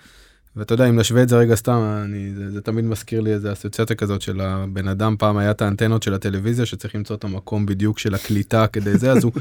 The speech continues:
<laughs> עומד ככה עם הזה, אבל הוא לא יכול לעמוד ככה הרבה זמן, הוא, זה. מה קורה עכשיו? חוזרים לאיזושהי שגרה שהיא שגרה קצת אחרת,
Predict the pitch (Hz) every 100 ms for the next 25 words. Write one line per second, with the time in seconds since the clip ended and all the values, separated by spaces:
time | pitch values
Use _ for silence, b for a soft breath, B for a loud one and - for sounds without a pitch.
0 | B B - 117 127 139 131 - - 120
1 | 113 123 127 127 147 143 123 107 107 -
2 | - 104 101 104 101 92 92 113 139 131
3 | 127 117 117 101 - b b b b b
4 | b b _ _ _ 123 143 - 135 123
5 | - 110 92 104 - _ - - 104 123
6 | 123 120 - 107 - 104 110 117 104 104
7 | 107 107 117 - - 98 98 110 120